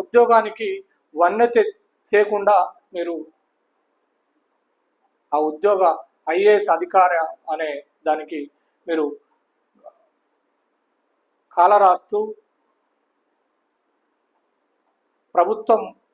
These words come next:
అప్పట్లో ఉన్నటువంటి ప్రభుత్వం వాళ్ళు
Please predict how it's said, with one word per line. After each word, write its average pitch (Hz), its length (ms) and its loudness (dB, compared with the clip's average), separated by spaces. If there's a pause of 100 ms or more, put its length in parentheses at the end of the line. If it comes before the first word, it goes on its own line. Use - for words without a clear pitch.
(760)
అప్పట్లో 208 380 0 (100)
ఉన్నటువంటి 190 440 -4 (140)
ప్రభుత్వం 196 440 -2 (1900)
వాళ్ళు 180 220 2